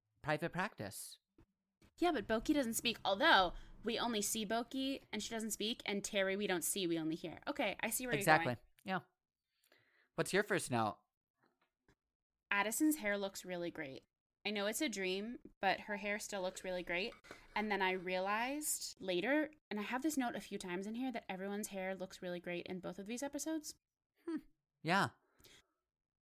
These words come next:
Speaker 1: Yeah,
Speaker 2: I kinda
Speaker 1: it
Speaker 2: wanted
Speaker 1: does.
Speaker 2: to give my M V P to the hair and makeup department because the makeup's also really good, but then I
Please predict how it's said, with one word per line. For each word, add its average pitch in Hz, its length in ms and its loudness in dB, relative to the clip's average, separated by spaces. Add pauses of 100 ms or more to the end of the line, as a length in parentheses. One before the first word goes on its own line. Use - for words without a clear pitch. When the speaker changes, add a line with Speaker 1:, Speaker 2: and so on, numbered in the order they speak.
(260)
Speaker 1:
Yeah, 139 240 -2
Speaker 2:
I 226 60 0
kinda 220 380 -4
Speaker 1:
it 285 60 2
Speaker 2:
wanted 320 160 6
Speaker 1:
does. 311 80 2
Speaker 2:
to 285 100 0
give 226 340 -4
my 214 160 -4
M 202 220 -2
V 202 180 -2
P 202 440 -6
to - 100 -6
the 190 80 -4
hair 196 180 -2
and 190 100 -2
makeup 185 220 -4
department 262 580 -4
because 202 280 -8
the 190 80 -4
makeup's 180 320 -6
also 247 240 -4
really 269 260 -2
good, 269 240 -4
but - 120 -12
then 202 120 -6
I 190 160 -2